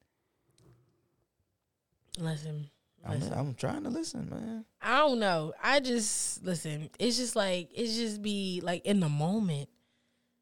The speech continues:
Speaker 1: Like, it just be
Speaker 2: Why
Speaker 1: in the
Speaker 2: y'all
Speaker 1: moment.
Speaker 2: so
Speaker 1: like,
Speaker 2: in the moment?
Speaker 1: blood, like, some females just,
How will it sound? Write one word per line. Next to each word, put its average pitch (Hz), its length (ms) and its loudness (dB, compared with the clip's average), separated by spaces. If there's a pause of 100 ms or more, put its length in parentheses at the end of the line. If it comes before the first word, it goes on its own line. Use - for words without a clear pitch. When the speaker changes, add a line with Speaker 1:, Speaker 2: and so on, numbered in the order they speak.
(200)
Speaker 1:
Like, 208 200 -4
it 226 60 8
just 233 180 2
be 233 120 4
Speaker 2:
Why 196 260 10
Speaker 1:
in 190 60 8
the 190 60 8
Speaker 2:
y'all 190 160 10
Speaker 1:
moment. 214 140 8
Speaker 2:
so 196 140 10
Speaker 1:
like, 175 180 8
Speaker 2:
in 175 140 4
the 147 120 6
moment? 143 680 0
Speaker 1:
blood, 226 800 10
like, 240 240 10 (340)
some 330 400 12
females 339 880 8 (800)
just, - 640 6